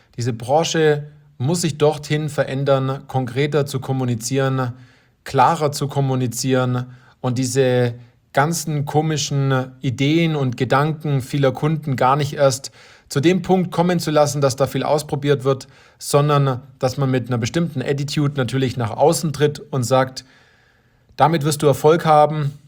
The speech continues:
oder du wirst einfach Misserfolg haben.“ Und wie ich schon oft genug im Podcast gesagt habe, geht es auch immerhin darum, Misserfolg zu vermeiden. Allein wenn die Branche ein paar Punkte weglässt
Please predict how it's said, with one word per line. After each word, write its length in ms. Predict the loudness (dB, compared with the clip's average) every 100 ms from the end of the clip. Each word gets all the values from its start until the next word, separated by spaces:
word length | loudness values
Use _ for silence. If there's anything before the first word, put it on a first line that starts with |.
| _ -2
oder 220 | 0 2
du 140 | 0
wirst 300 | 0 0 -2 -8
einfach 340 | -4 -2 -2 -4
Misserfolg 680 | -2 0 0 0 0 0
haben.“ 440 | 2 0 0 -2 -6 -4
Und 300 | -4 -4 -8 -16 -6
wie 220 | -4 -4
ich 100 | -4
schon 160 | -4
oft 360 | -2 -2 -4 -8
genug 360 | -4 -2 -4 -2
im 220 | -4 -2
Podcast 460 | -2 -2 -2 -2
gesagt 400 | -4 -2 -2 -2
habe, 220 | -2 -4 -6 -20 -20 -8
geht 140 | -4
es 280 | -2 -4 -4
auch 140 | -6
immerhin 560 | -2 0 2 2 -2 0
darum, 480 | 2 2 4 2 0 -2
Misserfolg 680 | -2 0 0 0 2 0
zu 80 | -2
vermeiden. 580 | -2 0 2 0 -2 -6
Allein 320 | -2 0 2
wenn 100 | 2
die 80 | 0
Branche 640 | 0 2 4 4 2 2 0 -12 -18 -8
ein 100 | -2
paar 240 | 2 2
Punkte 380 | 2 0 0 0
weglässt 580 | 0 2 0 -2 -6